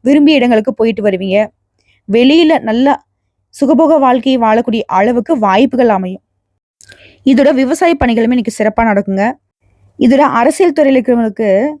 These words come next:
உடைய வாக்கு வன்மையால வளம் காணக்கூடிய நாள். மேலிடத்துல நீங்க எதிர்பார்த்த சலுகையோட பதவிகள் பரிந்துரைக்கப்படும். மக்கள் மத்தியில ஆதரவு பெருகும். So, ஒட்டுமொத்தமா அந்த நாள்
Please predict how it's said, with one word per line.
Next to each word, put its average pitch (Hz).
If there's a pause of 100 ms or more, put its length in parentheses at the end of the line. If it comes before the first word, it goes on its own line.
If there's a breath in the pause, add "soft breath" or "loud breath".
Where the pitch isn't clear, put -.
(260)
உடைய 247
வாக்கு 240
வன்மையால 233
வளம் 226
காணக்கூடிய 208
நாள். 202 (420)
மேலிடத்துல 254
நீங்க 220
எதிர்பார்த்த 247 (340 soft breath)
சலுகையோட 254
பதவிகள் 240 (320)
பரிந்துரைக்கப்படும். 220 (500)
மக்கள் 240
மத்தியில 240
ஆதரவு 226
பெருகும். 196 (760)
So, 190
ஒட்டுமொத்தமா 214
அந்த 240
நாள் 220